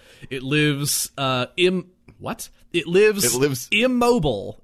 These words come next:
Speaker 1: in caves and beneath the earth, where it makes maze-like nests. They get along with Diglett, featured on our last shitty Pokemon episode, and share tunnels with each other. Dunsparce can navigate through its nests without getting lost by the smell of the dirt.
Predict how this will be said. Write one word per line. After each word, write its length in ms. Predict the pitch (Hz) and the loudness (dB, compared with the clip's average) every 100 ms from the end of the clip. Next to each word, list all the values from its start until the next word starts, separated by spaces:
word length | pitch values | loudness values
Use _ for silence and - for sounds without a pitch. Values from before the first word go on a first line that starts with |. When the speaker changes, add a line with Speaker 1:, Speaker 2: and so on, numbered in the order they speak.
| - | -10
Speaker 1:
in 160 | 151 143 | -10 -8
caves 680 | - 202 143 101 98 - - | -4 -2 -2 -4 -6 -8 -8
and 120 | 135 | -8
beneath 320 | 143 151 156 | -6 -6 -6
the 140 | 151 | -8
earth, 420 | 156 123 104 - - | -6 -6 -6 -12 -6
where 140 | 131 | -4
it 100 | 127 | -4
makes 300 | 127 127 - | -4 -4 -6
maze-like 760 | 120 123 139 139 131 120 120 110 | -4 -2 0 0 -2 -2 -4 -4
nests. 600 | 107 95 - - - - - _ _ | -6 -6 -8 -10 -12 -14 -20 _ _
They 120 | - 120 | -4 -2
get 160 | 131 | -2
along 320 | 139 147 156 165 | 0 2 2 0
with 200 | 143 117 | -2 0
Diglett, 560 | 196 156 143 185 _ | 0 2 0 0 _
featured 420 | - - 127 127 120 | -14 -6 -4 -2 -2
on 100 | 117 | -2
our 100 | 113 | -2
last 380 | 107 143 160 - | 0 0 0 -2
shitty 300 | - 104 98 | -6 -6 -6
Pokemon 380 | 95 101 95 | -6 -6 -8
episode, 480 | 98 113 117 135 156 - - - - | -8 -8 -4 -4 -6 -10 -20 -20 -10
and 200 | 127 120 | -6 -4
share 280 | - 185 175 | 0 0 0
tunnels 360 | 175 220 190 147 | 2 0 0 -2
with 120 | 123 | -4
each 140 | 110 | -4
other. 280 | 107 82 95 - _ - | -6 -8 -12 -14 _ -12
Dunsparce 520 | 127 139 135 151 143 | -6 -4 -2 -2 -2
can 160 | - 127 | -2 -2
navigate 420 | 127 139 143 143 | -2 -2 -4 -6
through 200 | - 147 | -4 -4
its 180 | 147 - | -4 -4
nests 380 | 135 143 - - | -2 -2 -4 -8
without 240 | 123 127 | -6 -4
getting 220 | 135 131 123 | -4 -6 -4
lost 420 | 120 123 117 - | -2 -2 -4 -6
by 120 | 113 | -6
the 80 | 110 | -4
smell 400 | - 107 101 110 | -8 -6 -4 -6
of 180 | - 98 | -8 -12
the 80 | 101 | -10
dirt. 380 | 101 95 87 | -8 -10 -12